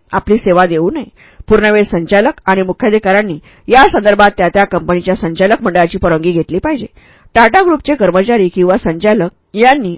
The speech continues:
अन्य टाटाबाह्य कंपन्यांमध्ये जबाबदारीचे पद घेऊ नये. नॉन प्रॉफिट संघटनांमधूनही कोणते पद स्वीकारू नये, अर्थात त्यांना पुढील अपवाद असतील.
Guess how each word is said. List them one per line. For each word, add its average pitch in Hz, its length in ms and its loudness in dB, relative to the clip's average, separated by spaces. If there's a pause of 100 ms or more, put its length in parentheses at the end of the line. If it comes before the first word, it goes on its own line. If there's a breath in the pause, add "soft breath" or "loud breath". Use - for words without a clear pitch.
अन्य 247 280 0
टाटाबाह्य 190 460 4
कंपन्यांमध्ये 185 580 0
जबाबदारीचे 180 500 0
पद 175 240 -2
घेऊ 170 260 -2
नये. 320 160 -8 (380 soft breath)
नॉन 214 300 4
प्रॉफिट 190 340 -2
संघटनांमधूनही 175 800 -4 (300)
कोणते 233 260 2
पद 311 140 2
स्वीकारू 190 360 -2
नये, 285 180 -8 (140)
अर्थात 196 280 0
त्यांना 175 240 0
पुढील 190 280 0
अपवाद 175 300 -2
असतील. 247 260 -8